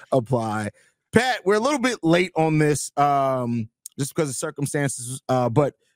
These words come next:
the, a couple of days ago, it got rumored, uh, by Greg Schwartz, who wrote,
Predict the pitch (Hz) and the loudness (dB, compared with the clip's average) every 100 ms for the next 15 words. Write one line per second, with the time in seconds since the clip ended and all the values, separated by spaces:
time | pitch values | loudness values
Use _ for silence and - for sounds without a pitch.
0 | _ _ - 151 _ - 127 247 240 196 | _ _ 0 0 _ -10 -2 0 2 2
1 | 175 160 147 147 143 127 123 143 123 139 | 2 0 0 0 0 0 -2 -2 0 0
2 | 143 139 139 127 - 127 123 120 131 110 | 2 2 2 0 0 0 0 0 -2 0
3 | 147 156 - - 143 143 - 139 123 139 | 0 0 -4 -2 0 0 -4 -6 0 0
4 | 135 | 0